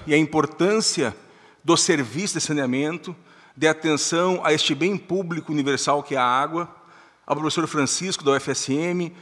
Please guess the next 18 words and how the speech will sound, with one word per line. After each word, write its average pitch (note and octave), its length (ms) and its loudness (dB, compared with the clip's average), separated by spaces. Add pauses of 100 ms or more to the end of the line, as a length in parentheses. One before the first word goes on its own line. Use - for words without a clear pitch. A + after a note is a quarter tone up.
(220)
e D3 80 -6
também D#3 260 4
do E3+ 100 0
Comitê F3 640 2
de E3 220 2
Gerenciamento D#3+ 840 0
de F3+ 60 -2
Bacias, D#3+ 800 -2
Vacacaí, C#3 540 -2
Vacaí C#3 320 -2
Mirim, C#3 500 0 (260)
e D3 60 0
a D3+ 40 8
importância D#3+ 920 2 (260)
deste D#3+ 480 4
sistema D#3+ 680 0
de C#3 160 0
monitoramento D#3 1120 0